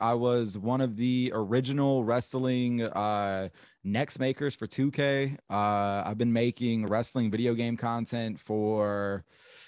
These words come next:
I mean, for a decade, but, like, seriously, seriously, like, for a job for about three to four years now, going on four years, I believe. Uh, and then now my newest, uh, venture, if you will, uh,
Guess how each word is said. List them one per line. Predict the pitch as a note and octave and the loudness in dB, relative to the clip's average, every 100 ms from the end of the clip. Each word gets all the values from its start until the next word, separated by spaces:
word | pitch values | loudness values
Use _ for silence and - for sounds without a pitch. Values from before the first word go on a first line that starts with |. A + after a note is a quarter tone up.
| - - | -12 0
I | D#3+ | 4
mean, | F3 E3 C3+ A2+ F#2 - | 6 6 4 2 -4 -4
for | C#3+ | 0
a | B2+ | 2
decade, | G#2 D#3+ E3 F3 E3+ | 2 0 2 2 2
but, | B2+ A#2 | 0 0
like, | A2+ A2 - | -2 -4 -8
seriously, | - C#3+ E3 F3 F3 - F3 | 0 6 8 10 8 6 -2
seriously, | - E3+ E3+ E3+ F3 | 2 4 4 2 0
like, | C3+ A#2 G#2+ | 0 0 -2
for | - A2 | -4 -4
a | |
job | G#2 A#2 B2 D3 D#3 D3+ | -2 -2 0 2 0 -2
for | A2 | -2
about | G#2+ A2 G2+ - _ | 0 0 0 -6 _
three | A2+ A2+ C#3 | -4 -2 0
to | C#3+ | -2
four | - D#3+ | -2 0
years | D3+ D#3 D#3 | 0 0 -4
now, | D#3+ D#3 | -4 -2
going | A#2+ B2+ C#3 | 2 2 2
on | C#3+ | -2
four | D3 C#3+ | 0 0
years, | C#3+ D3+ C#3+ | 2 0 0
I | D3 | 0
believe. | D#3 D#3+ D#3+ - - _ _ | 0 2 0 -4 -20 _ _
Uh, | - A#2+ B2 B2+ | 0 2 4 4
and | C3 B2 | 4 4
then | B2+ | 2
now | C3+ G3+ G3 F3+ F3+ E3 | 2 4 4 4 2 -2
my | A#2+ A#2 | -2 0
newest, | B2+ G#3 G#3 E3+ - - | 4 6 6 4 -2 -6
uh, | B2+ C3 B2+ | 0 0 0
venture, | B2 G3 G3+ D#3+ C3 | 0 0 0 -2 -2
if | A#2+ A2+ | -2 -2
you | A#2+ G#2 | -2 0
will, | G#2+ A2+ B2 - - _ | 2 0 -2 -10 -20 _
uh, | G#2+ A2+ A#2 A#2 | -2 0 2 0